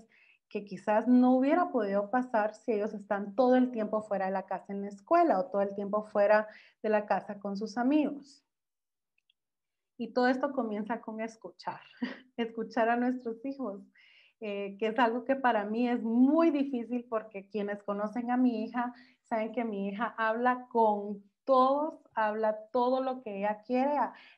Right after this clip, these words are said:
les cuenta acerca de, de todo de su vida.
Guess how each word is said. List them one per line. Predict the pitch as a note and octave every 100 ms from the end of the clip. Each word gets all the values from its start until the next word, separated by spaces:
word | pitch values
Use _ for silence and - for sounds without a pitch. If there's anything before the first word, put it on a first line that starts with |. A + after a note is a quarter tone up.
| A#3
les | A3 A3 -
cuenta | G#3+ A3 A#3
acerca | A3+ A3+ A3 A3 A3+ G#3+
de, | G3+ F#3+ F#3+ G3
de | G#3
todo | G3+ B3 C4
de | D#4
su | D#4 A#3+
vida. | F#3+ E3